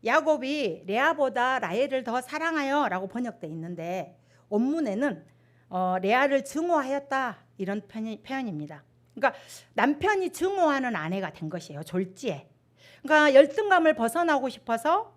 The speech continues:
결혼식을 했고 결혼을 했는데 더 지독한 열등감을 안겨주는 것이 되고 말았습니다, 결혼 생활이.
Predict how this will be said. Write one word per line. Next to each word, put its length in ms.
결혼식을 600
했고 360
결혼을 400
했는데 500
더 260
지독한 680
열등감을 840
안겨주는 680
것이 280
되고 260
말았습니다, 720
결혼 280
생활이. 400